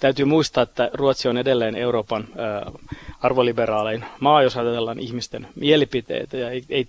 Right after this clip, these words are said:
missään nimessä ole kyseessä se, että, että ruotsalaiset olisivat jotenkin kääntäneet selkänsä maahanmuutolle.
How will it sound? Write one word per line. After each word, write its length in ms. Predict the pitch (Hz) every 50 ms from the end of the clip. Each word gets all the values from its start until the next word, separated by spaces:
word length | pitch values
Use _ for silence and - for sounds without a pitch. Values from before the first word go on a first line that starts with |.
| _ -
missään 300 | 147 147 - - 143 123
nimessä 300 | 123 120 117 - - 123
ole 80 | 107
kyseessä 400 | - - 135 120 135 120 - 113
se, 220 | - - 139 131 113
että, 140 | - - _ _ _ _ _ _ -
että 360 | 135 113 - _ - 117 104 - - - - - - - -
ruotsalaiset 480 | 143 139 131 - 131 120 110 - -
olisivat 340 | 127 117 113 120 117 117 -
jotenkin 360 | 123 120 127 113 - 123 113
kääntäneet 440 | - 123 123 123 113 120 113 107 -
selkänsä 400 | - 131 131 123 120 104 104 113
maahanmuutolle. 840 | 123 131 135 131 120 117 113 104 107 113 117 - - - - -